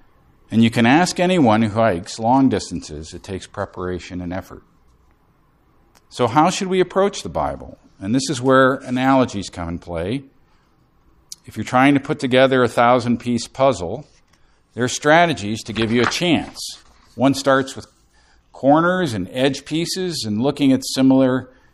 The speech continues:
color similarities can help. But I don't know about you, but it s-, can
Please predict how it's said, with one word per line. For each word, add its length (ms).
color 280
similarities 800
can 160
help. 440
But 100
I 120
don't 120
know 140
about 220
you, 260
but 160
it 80
s-, 260
can 340